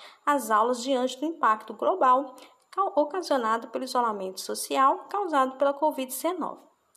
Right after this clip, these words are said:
Trabalho na região metropolitana de B H, em Contagem. A prefeita disponibilizou notebooks para professores que não tinham computadores,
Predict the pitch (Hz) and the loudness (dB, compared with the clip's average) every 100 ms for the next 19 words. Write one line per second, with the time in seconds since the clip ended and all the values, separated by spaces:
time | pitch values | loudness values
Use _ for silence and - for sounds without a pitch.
0 | _ - - _ 320 277 294 320 269 254 | _ -20 -20 _ 0 4 4 4 2 0
1 | 233 226 220 233 233 277 311 330 302 285 | -2 -4 -4 -4 0 -2 -2 -2 -2 -4
2 | 285 254 254 262 277 330 269 226 247 - | -2 -2 -2 -2 -2 -2 -2 -4 -4 -8
3 | 247 247 349 359 - - - - _ - | -8 -4 -4 -4 -8 -8 -14 -16 _ -20
4 | - - 269 247 233 - 269 233 196 202 | -20 -4 0 0 -2 2 2 2 -4 -10
5 | - - 226 190 190 185 247 226 226 277 | -12 -6 -4 -4 -10 0 2 2 0 -4
6 | - 254 240 - - _ _ _ - 196 | -6 -8 -6 -10 -14 _ _ _ 0 0
7 | 196 208 - 254 - 240 269 311 - 277 | 0 -6 -8 -6 -4 0 0 0 -4 0
8 | 277 302 453 453 - 339 349 349 - 381 | 2 2 0 -2 -6 -6 -6 -6 -4 -4
9 | 233 175 - | -2 -6 -10